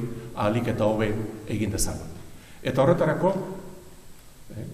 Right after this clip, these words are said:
bizitza esaten dugunean, bizitzarako prestatzea esaten dugunean, esaten dugu bizitza pertsonalerako, bizitza sozialerako, bizitza akademikorako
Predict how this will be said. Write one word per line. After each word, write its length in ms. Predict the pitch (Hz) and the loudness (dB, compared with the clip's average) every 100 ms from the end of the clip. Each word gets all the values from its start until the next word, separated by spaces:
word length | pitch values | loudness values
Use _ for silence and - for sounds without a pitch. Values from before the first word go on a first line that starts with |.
| - | -8
bizitza 640 | 117 - - 139 110 - - | -4 -2 0 2 2 0 -4
esaten 320 | 127 139 120 | -4 0 2
dugunean, 400 | 117 110 123 165 | 2 4 2 0
bizitzarako 560 | 120 - 147 127 131 123 | 0 0 0 0 2 4
prestatzea 400 | - 123 120 123 | 4 4 0 -2
esaten 320 | 127 117 107 | -2 0 0
dugunean, 400 | 110 - - - - - - - - | 2 2 4 2 -2 -8 -10 -8 -2
esaten 320 | 127 165 156 | 0 4 4
dugu 220 | 143 170 170 - - | 6 6 6 0 4
bizitza 360 | - 202 - - | 6 6 4 4
pertsonalerako, 840 | - - - 165 139 143 120 - 151 - - - - - - - - - - - - - - - - - - - - - | 8 8 8 6 4 2 0 -2 -6 -8 -10 -14 -16 -18 -18 -18 -18 -18 -16 -16 -18 -20 -18 -18 -18 -18 -18 -18 -16 -8
bizitza 400 | 117 180 - 117 - | -4 -2 0 0 -2
sozialerako, 840 | - - 120 151 123 107 104 143 147 - - - - - - - - - - - - - | -4 -2 0 0 2 2 0 -2 -6 -10 -14 -16 -16 -16 -16 -18 -18 -18 -18 -18 -12 2
bizitza 460 | 135 - - 127 127 | 4 4 2 0 0
akademikorako 840 | 123 131 117 117 113 107 101 135 | -2 0 0 0 6 6 6 0